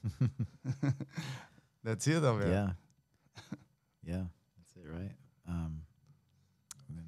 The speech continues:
Speaker 1: love, right? Connection.
Speaker 2: Collection.
Speaker 1: Mm-hmm.
Speaker 2: Yeah, we have to be aware about
Speaker 1: Challenge and connection, yeah.
Speaker 2: challenge, challenge, challenge. And TechFit is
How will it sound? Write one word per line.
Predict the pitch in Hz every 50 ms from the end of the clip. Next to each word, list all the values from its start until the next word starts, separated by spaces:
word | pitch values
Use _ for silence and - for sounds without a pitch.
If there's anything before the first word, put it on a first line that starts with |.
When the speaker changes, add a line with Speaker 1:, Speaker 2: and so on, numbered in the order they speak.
| 80 80 - -
Speaker 1:
love, | 87 92 98 104 101 90
right? | 87 90 95 90
Connection. | - - 90 90 90 - - 92 90 87 87 - _ _ _ _
Speaker 2:
Collection. | - - 107 104 104 104 107 104 - - - 117 113 113 117 - _ _ _ 82
Speaker 1:
Mm-hmm. | 76 78 82 85 87 - 120
Speaker 2:
Yeah, | 135 139 127
we | 110 110
have | 110 117 117
to | - - 127
be | 120 117 127 127 127 120 113 107 104 - - _ _ _ _ _ - -
aware | 104 104 107 104 104 104
about | 101 95 101 104 101 101
Speaker 1:
Challenge | 101 101 98 101 101 101 101 101 95
and | 95 90
connection, | - - 90 90 92 - - 95 87 85
yeah. | 87
Speaker 2:
challenge, | 90 90 101 101 104 101 104 107 104 104 98 107 98 -
challenge, | - - 101 98 98 101 104 101 104 101 98 - - - _ _ _ _ _ _ _ _ _ _ _ _ _ -
challenge. | - - 95 98 98 101 101 101 104 - - - - - _ _ _ _ _ _ _ _ _ _ _ _ -
And | - 104 -
TechFit | - 113 113 - - - - 123 131 131 - -
is | 151 156 147 135 117 - - - - -